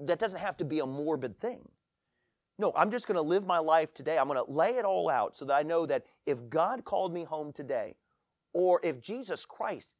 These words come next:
called us home today in that glorious appearing called the rapture, I know that at the judgment seat of Christ that I have done what God has called me to do. Certainly, there's always room for improvement. Certainly, we're gonna be at the judgment seat of Christ and we're gonna look at so many things and say, "Why didn't I do this instead?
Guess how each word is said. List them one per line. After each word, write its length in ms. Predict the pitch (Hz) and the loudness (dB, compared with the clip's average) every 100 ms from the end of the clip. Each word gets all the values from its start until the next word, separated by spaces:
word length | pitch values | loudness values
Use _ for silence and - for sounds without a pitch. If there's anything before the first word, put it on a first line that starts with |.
| _ | _
called 280 | - 180 156 | -6 -2 0
us 160 | 117 - | -2 -4
home 260 | 139 123 | -6 -6
today 420 | 120 117 127 120 - _ - | -8 -4 -2 -2 -4 _ -8
in 120 | 151 | -4
that 200 | 143 131 | -4 -4
glorious 720 | 139 151 190 208 214 208 - | -4 0 4 4 4 2 -2
appearing 480 | 175 190 165 117 110 | -4 -2 -2 -4 -2
called 240 | 127 127 | -2 0
the 80 | 123 | 2
rapture, 500 | 131 131 - 120 113 _ _ | 2 2 0 -6 -6 _ _
I 280 | 147 190 220 | 0 0 0
know 360 | 196 190 135 | 2 4 4
that 100 | 117 | 2
at 120 | 127 127 | -2 -4
the 60 | |
judgment 420 | 117 147 156 147 127 | 0 2 2 -4 -8
seat 220 | 156 127 | -6 -6
of 100 | 110 | -8
Christ 420 | - 156 123 - - - | 0 2 2 -2 -16 -2
that 120 | 151 - | -2 2
I 220 | 156 190 | 4 4
have 300 | 180 156 127 | 4 2 2
done 300 | 175 175 175 170 | 4 4 2 0
what 180 | 139 131 | -2 0
God 300 | 147 156 175 | 2 4 4
has 120 | 151 | 2
called 240 | - 175 170 | 0 2 2
me 60 | |
to 80 | 170 | 0
do. 160 | 160 143 - | -2 -2 -8
Certainly, 460 | - 214 233 240 240 - | 0 4 6 4 -2 -8
there's 260 | 151 175 156 | 0 2 2
always 400 | 160 190 202 185 | 4 6 6 4
room 220 | 175 190 | -2 -2
for 120 | 180 | 0
improvement. 400 | 196 175 170 127 | -2 0 0 -2
Certainly, 460 | - 196 214 202 208 - - | 2 4 4 2 -4 -6 0
we're 220 | 175 175 | 4 6
gonna 160 | 175 | 6
be 160 | 151 175 | 6 4
at 80 | 165 | 4
the 40 | |
judgment 380 | 151 180 170 147 | 4 4 4 -4
seat 140 | 180 | -4
of 100 | 151 | -6
Christ 320 | - 170 175 160 | 2 2 4 0
and 80 | |
we're 80 | 160 | 2
gonna 140 | 170 160 | 2 2
look 100 | 156 | -2
at 80 | |
so 240 | - 214 196 | -4 0 2
many 200 | 190 185 | 2 -2
things 220 | 170 147 | -4 -6
and 120 | 113 | -6
say, 100 | 143 | -6
"Why 300 | 110 113 156 | -4 0 0
didn't 160 | 160 147 | 0 -4
I 80 | 151 | -6
do 160 | 147 | -4
this 240 | 143 180 135 | -2 -2 -2
instead? 400 | 131 147 160 | -8 -2 -2